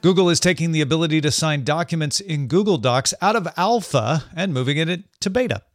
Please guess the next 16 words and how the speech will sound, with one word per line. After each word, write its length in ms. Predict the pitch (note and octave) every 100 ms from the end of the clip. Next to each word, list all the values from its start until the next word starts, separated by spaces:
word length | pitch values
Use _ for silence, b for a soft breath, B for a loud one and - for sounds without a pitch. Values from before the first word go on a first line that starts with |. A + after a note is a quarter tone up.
| B B G2
Individual 520 | C#3 B2+ C3 C3 B2
Google 480 | A2 D3 D3 C3 A#2
Workspace 600 | C3+ C#3+ - C#3+ C3+ -
users 460 | D3 C3+ F3+ A#3
will 80 | A#2+
get 180 | B2 A#2
access 520 | A#2 A2 - A#2+ G#2+
to 80 | B2+
the 100 | G#2+
beta 240 | A2+ A2+
over 300 | D3+ C#3+ A#2
the 80 | A2
next 220 | A2+ A2
couple 260 | - B2 A2
of 120 | F#2+
weeks. 320 | B2+ G#3 -